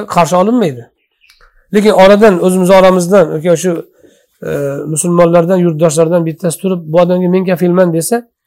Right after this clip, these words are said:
kirgiziladi o'sha odam. U omonda turadi.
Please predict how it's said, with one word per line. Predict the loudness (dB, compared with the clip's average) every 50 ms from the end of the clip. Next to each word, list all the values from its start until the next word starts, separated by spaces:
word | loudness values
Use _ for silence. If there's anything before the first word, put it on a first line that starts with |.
| _ _ _ _ _ _ _
kirgiziladi | -2 0 2 2 2 2 2 2 0 -2
o'sha | -6 -8 -8 -8
odam. | -10 -10 -10 -12 -14 _ _ _ _ _ _ _ _ -2
U | 0
omonda | 2 2 2 2 2 0 -2 -4 -6
turadi. | -6 -8 -8 -8 -10 -16